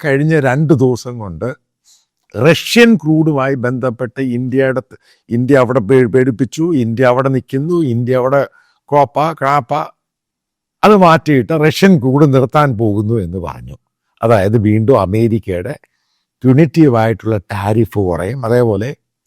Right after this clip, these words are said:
ഇന്ത്യൻ അതോറിറ്റീസ്, അതായത് ഇന്ത്യൻ അഡ്മിനിസ്ട്രേഷൻ ഹിന്റ് കൊടുത്തു. ന്യൂ എക്കണോമിക്, ആ, ഡെയിലീസിലും മറ്റുള്ള ന്യൂസ് പേപ്പറിലും അമേരിക്കൻ ടാരിഫുമായിട്ട് ഏകദേശ ധാരണയായി.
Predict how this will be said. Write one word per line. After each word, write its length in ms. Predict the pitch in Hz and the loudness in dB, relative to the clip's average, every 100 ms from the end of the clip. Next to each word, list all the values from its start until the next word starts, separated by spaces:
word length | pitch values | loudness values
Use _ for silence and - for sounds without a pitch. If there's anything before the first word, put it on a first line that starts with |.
| _ _ _ _ _ | _ _ _ _ _
ഇന്ത്യൻ 300 | 180 196 190 | 2 4 4
അതോറിറ്റീസ്, 680 | 156 147 147 123 110 90 110 | 4 4 2 0 -2 -2 -6
അതായത് 400 | 139 139 113 120 | -12 -10 -6 -4
ഇന്ത്യൻ 220 | 120 147 | -2 0
അഡ്മിനിസ്ട്രേഷൻ 760 | 131 104 110 - 101 80 - 135 _ _ _ _ _ | 0 0 -2 -4 -6 -6 -8 -16 _ _ _ _ _
ഹിന്റ് 280 | - 165 165 | 2 4 6
കൊടുത്തു. 560 | 165 107 80 95 147 151 - | 6 4 0 -6 -10 -10 -8
ന്യൂ 280 | 117 120 - _ _ _ _ - | -6 -6 -14 _ _ _ _ -6
എക്കണോമിക്, 600 | 104 131 123 120 - 92 | -2 0 0 -4 -10 -6
ആ, 280 | 98 90 82 - _ _ - 90 | -2 -2 -6 -10 _ _ -12 0
ഡെയിലീസിലും 680 | 131 139 147 127 107 92 101 | 4 6 6 2 0 -6 -6
മറ്റുള്ള 360 | 101 - 117 110 | -6 -4 -2 -2
ന്യൂസ് 300 | 92 95 - | -4 -10 -6
പേപ്പറിലും 480 | 98 85 87 95 143 _ _ _ _ _ _ _ _ _ _ | -6 -6 -8 -8 -10 _ _ _ _ _ _ _ _ _ _
അമേരിക്കൻ 520 | 139 165 170 139 139 120 | 2 4 4 4 -2 -2
ടാരിഫുമായിട്ട് 720 | 117 123 117 117 101 98 92 | 0 0 -2 -4 -6 -6 -4
ഏകദേശ 760 | 110 98 117 120 123 123 110 110 | -2 2 2 2 0 -2 -2 -6
ധാരണയായി. 1160 | 80 90 95 90 90 87 76 71 76 92 90 | -6 -4 -4 -6 -8 -8 -8 -6 -2 -2 -2